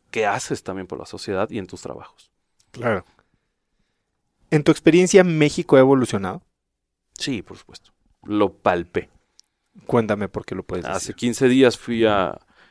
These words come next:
Speaker 1: el, am, el, el Pride de Guadalajara. Yo nunca había ido a uno porque prácticamente era, eran, eran muy pequeños. Era, eran momentos de mucha tensión social donde también iba gente a agredir.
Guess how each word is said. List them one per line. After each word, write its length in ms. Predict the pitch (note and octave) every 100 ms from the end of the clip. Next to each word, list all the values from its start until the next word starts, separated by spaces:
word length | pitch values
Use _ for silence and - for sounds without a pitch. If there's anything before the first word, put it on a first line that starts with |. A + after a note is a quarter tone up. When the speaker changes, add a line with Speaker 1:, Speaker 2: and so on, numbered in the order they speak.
| _
Speaker 1:
el, 440 | G#2+ G#2 G#2 G2+
am, 540 | F#2+ F2+ F2 E2+ E2 - _ _ _ _ -
el, 360 | G2+ F#2 F2 E2+
el 180 | F#2+
Pride 300 | - G#2+ A2
de 100 | G#2+
Guadalajara. 640 | G2 F#2 E2 - A2+ D3+ _
Yo 120 | G#2+ A2
nunca 280 | A2+ A2
había 180 | G#2+ G#2
ido 160 | G2 G2
a 40 |
uno 240 | F#2 A2+ B2
porque 180 | G2 -
prácticamente 540 | G#2+ - A2+ G#2+ G#2
era, 100 | A2 -
eran, 400 | A2 A2 G#2+ - _ _ _ _ _ _
eran 260 | - A#2+ C3
muy 140 | C#3+
pequeños. 680 | B2 G#2+ B2 A2+ G#2+ - - -
Era, 560 | G#2 G#2+ G#2 G2 F#2+ - _ _
eran 200 | A#2 B2
momentos 480 | B2+ A#2 A2 A2+ G2
de 140 | F2+
mucha 260 | A2+ A#2 B2+
tensión 480 | A2 F#2+ - G#2+ G2+
social 520 | F#2+ - A#2+ A2 A2
donde 240 | G2+ F#2+
también 320 | F#2 G#2 A2
iba 180 | A2+ G#2+
gente 320 | - G#2 G#2+
a 60 | G#2+
agredir. 480 | F#2 F#2 F#2 A2